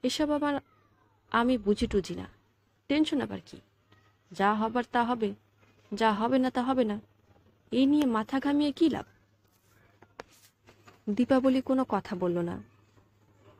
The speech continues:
তার মনে হলো অর্জুন জেনে শুনে তাকে পরীক্ষা করতে চাইছে। তার যাওয়ার সঙ্গে সুমিতের টেনশন জড়িয়ে আছে, এটা সে জানে এবং তাই জানাচ্ছে।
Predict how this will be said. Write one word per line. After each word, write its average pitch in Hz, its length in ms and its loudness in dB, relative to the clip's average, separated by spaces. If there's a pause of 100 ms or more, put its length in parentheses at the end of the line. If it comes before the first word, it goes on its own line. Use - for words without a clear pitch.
তার 208 140 2
মনে 196 220 2
হলো 202 280 2
অর্জুন 190 340 0
জেনে 185 300 2
শুনে 202 240 -2
তাকে 208 240 -4
পরীক্ষা 175 400 -4
করতে 175 280 -6
চাইছে। 175 440 -10 (1300)
তার 254 220 2
যাওয়ার 214 380 2
সঙ্গে 220 580 -2 (540)
সুমিতের 262 520 -2
টেনশন 214 420 0
জড়িয়ে 180 320 -2
আছে, - 320 -8 (880)
এটা 196 240 -2
সে 190 180 -4
জানে 185 320 0
এবং 190 320 0
তাই 190 280 0 (180)
জানাচ্ছে। - 560 -4